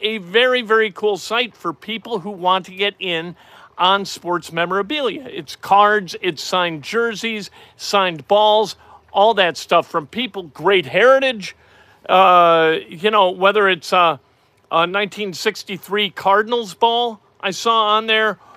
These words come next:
or a, uh, a Chase Young autographed jersey, whatever. That's what they got on there. Check out the twi-, my Twitter page for a pic, uh,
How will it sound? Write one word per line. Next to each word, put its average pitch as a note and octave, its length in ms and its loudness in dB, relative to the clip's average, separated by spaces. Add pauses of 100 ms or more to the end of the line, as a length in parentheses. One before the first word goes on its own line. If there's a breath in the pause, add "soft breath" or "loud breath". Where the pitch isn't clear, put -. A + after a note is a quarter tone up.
(260 soft breath)
or A3+ 580 6
a, G3 300 2
uh, F3+ 260 2
a E3+ 40 2
Chase G#3+ 400 -6
Young G#3 300 0
autographed F3+ 560 -2
jersey, A#3+ 640 -6 (300 soft breath)
whatever. C#4 520 -2 (960)
That's A3+ 260 -2
what A3 180 0
they G#3+ 100 0
got G#3+ 240 2
on E3 180 0
there. A#2+ 220 -10 (380 soft breath)
Check C4 320 0
out B3+ 200 -2
the G3+ 80 -12
twi-, A#3 240 2
my G3+ 240 0
Twitter G3+ 340 2
page D3+ 460 -2 (200 soft breath)
for G#3 220 4
a F3+ 60 6
pic, A3 460 -2 (260 loud breath)
uh, G#3 180 6